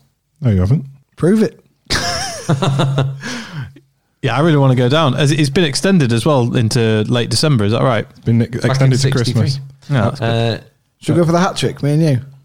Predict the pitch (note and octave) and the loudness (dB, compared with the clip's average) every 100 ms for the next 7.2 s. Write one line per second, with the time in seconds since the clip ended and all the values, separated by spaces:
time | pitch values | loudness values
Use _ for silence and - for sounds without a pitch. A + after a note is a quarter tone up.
0 | _ F#2 F#2+ F#2+ - - - D3 C#3+ - | _ -6 -4 -4 -8 -6 -4 0 -2 -4
1 | _ B2 A#2 B2 C#3 C#3 C3 B2+ A2+ A#2 | _ -2 0 2 2 4 4 2 0 0
2 | A2 A2 A2+ G#2+ A2 G2+ G#2 G#2 G#2+ G2+ | 0 0 2 2 2 0 0 0 0 0
3 | G2+ A2 G#2 F#2+ - G#2 - A2 - - | 0 2 2 2 2 0 0 -2 -4 -12
4 | _ _ _ - B2+ C#3 C3+ C3+ B2 B2 | _ _ _ -4 0 4 2 2 0 2
5 | A#2+ A2+ - A#2 G#2+ G#2+ G#2+ G#2+ G#2 G#2 | 2 0 -2 -2 -2 0 0 0 0 0
6 | G#2 G2+ - G#2 G2+ G#2 _ - G2+ G#2+ | -2 -4 -2 -2 -2 -4 _ -6 -4 -2
7 | G#2+ - | -4 -6